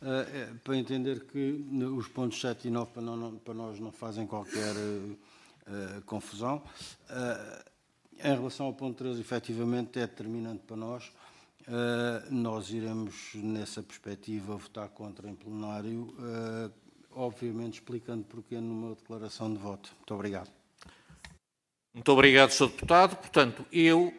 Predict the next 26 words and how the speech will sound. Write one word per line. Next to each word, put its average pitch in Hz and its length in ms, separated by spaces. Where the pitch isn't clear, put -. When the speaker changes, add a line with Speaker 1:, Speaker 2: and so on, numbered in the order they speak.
Speaker 2:
depois 131 440
de 151 60
ouvir 120 380
os 101 100
grupos 104 300
parlamentares, 117 800
dou 156 120
por 143 200
adquirido 147 560
duas 156 280
coisas. 90 600
Primeiro, 139 540
relativamente 127 480
ao 131 100
texto, - 560
fazemos 113 440
a 113 60
fusão, 117 380
mantemos 143 540
a 113 60
fusão 120 340
do 101 60
sete 117 460
e 107 40
do 110 140
nove. 170 480